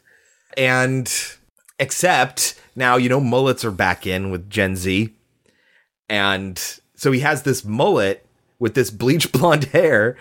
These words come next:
and I was like, "Oh man, you look like Kiefer Sutherland from The Lost Boys." He has no <laughs> idea what I'm talking about. But it's great. I don't know if we talked about this, but Kiefer Sutherland apparently regrets that hairstyle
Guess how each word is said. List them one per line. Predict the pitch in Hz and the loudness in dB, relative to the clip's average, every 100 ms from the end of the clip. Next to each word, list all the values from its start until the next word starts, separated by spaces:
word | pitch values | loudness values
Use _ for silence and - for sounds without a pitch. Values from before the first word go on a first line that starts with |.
| - - - | -14 -20 -8
and | |
I | 127 | -6
was | 127 | -2
like, | 143 123 | -2 -4
"Oh | - 160 | -6 -6
man, | 120 175 117 | -4 -2 0
you | 139 | 0
look | 180 | 0
like | 98 - | -2 -4
Kiefer | 120 101 | -8 -6
Sutherland | - 139 208 - 113 | -4 -4 -4 -6 -4
from | - 170 | -2 0
The | 180 | 2
Lost | 156 185 262 175 - | 2 0 0 -2 -6
Boys." | - 165 202 539 | -8 -4 0 0
He | - | 2
has | 170 554 1017 | 0 2 0
no | 117 123 | 0 2
<laughs> | 120 | 2
idea | 110 110 110 | 2 2 0
what | 107 | 0
I'm | 107 110 | -2 -2
talking | 104 107 113 | -2 -4 -8
about. | 98 762 807 762 831 784 906 960 988 1017 1077 - - - _ - - - 127 | -4 0 2 2 2 2 0 -2 -2 -4 -4 -10 -16 -18 _ -16 -6 -2 0
But | 143 | 2
it's | 139 113 | 0 0
great. | 120 107 110 113 110 - 440 359 381 | -4 -2 0 0 -2 -4 -2 0 2
I | 151 | 2
don't | 180 | 2
know | 170 | 2
if | |
we | 139 | 0
talked | 123 151 147 | 2 2 2
about | 131 110 - | 2 2 4
this, | 110 104 | 0 0
but | 113 | -4
Kiefer | - 131 123 | 0 0 0
Sutherland | 113 123 110 107 98 | 2 2 2 0 -2
apparently | 120 113 113 104 | 0 0 0 -4
regrets | 101 101 92 101 92 - - - - _ _ _ _ _ _ - | -4 -6 -2 0 0 -4 -10 -10 -12 _ _ _ _ _ _ -6
that | 113 104 | -4 -4
hairstyle | 110 117 - 175 202 233 | -2 -4 -2 -4 -2 -2